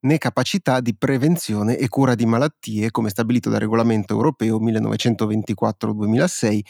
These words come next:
relativo alle indicazioni nutrizionali e sulla salute fornite sui prodotti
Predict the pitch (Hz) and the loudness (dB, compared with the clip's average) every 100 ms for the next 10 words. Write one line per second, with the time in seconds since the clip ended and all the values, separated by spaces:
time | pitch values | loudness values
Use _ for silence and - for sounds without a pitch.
0 | - - _ - 147 175 131 127 120 117 | -16 -20 _ 0 0 4 4 4 4 0
1 | 123 - 143 120 120 135 - 208 139 107 | -2 0 2 2 2 0 0 0 0 -2
2 | 113 113 - _ - 139 117 - 175 127 | -4 -6 -10 _ -4 0 0 0 2 2
3 | 113 113 147 117 104 107 - 101 117 107 | 0 -2 0 0 0 -4 -6 -2 -2 -2
4 | 104 - 113 | -6 -4 -6